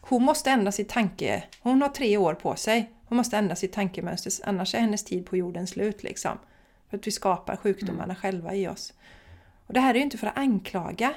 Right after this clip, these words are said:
Speaker 1: någon eller skuldbelägga någon, utan det är för att ta tillbaka makten, visa att vi kan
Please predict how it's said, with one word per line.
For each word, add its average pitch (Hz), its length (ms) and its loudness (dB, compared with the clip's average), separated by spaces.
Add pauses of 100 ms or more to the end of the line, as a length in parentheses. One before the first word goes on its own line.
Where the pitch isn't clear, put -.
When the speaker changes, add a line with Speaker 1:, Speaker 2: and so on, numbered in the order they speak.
Speaker 1:
någon 202 340 -4 (300)
eller 208 140 -2
skuldbelägga 196 800 -2
någon, 233 140 0
utan 240 180 -2
det 302 80 -2
är 294 40 -2
för 262 120 -4
att 240 180 -8
ta 277 120 -6
tillbaka 214 600 -4
makten, 240 680 -2
visa 285 340 -4
att - 140 -6
vi 233 40 -8
kan 269 440 -6